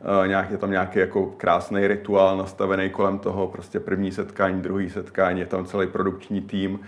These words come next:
který ta přání prostě back office, který zajišťuje, prostě je taková profi organizace a my vlastně jako zíráme tak trochu s otevřenou pusou,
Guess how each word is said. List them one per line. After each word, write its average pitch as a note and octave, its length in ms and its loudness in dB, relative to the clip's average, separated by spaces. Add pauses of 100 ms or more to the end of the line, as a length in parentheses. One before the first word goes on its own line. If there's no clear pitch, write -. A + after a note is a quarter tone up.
(180)
který G2 220 2
ta G2 140 -2
přání G2 420 -4
prostě G2 640 -2
back G2+ 200 -2
office, G#2+ 380 2
který F#2+ 280 2
zajišťuje, F#2+ 560 2
prostě G2 340 -6
je G2 80 2
taková F#2+ 280 2
profi - 480 0
organizace G#2 720 2 (280)
a G2+ 40 -6
my G2+ 120 2
vlastně G#2 340 4
jako G2+ 260 0
zíráme G2 540 4
tak G#2 160 0
trochu G#2 260 -4
s G#2 60 -10
otevřenou G#2 460 0
pusou, G2+ 540 0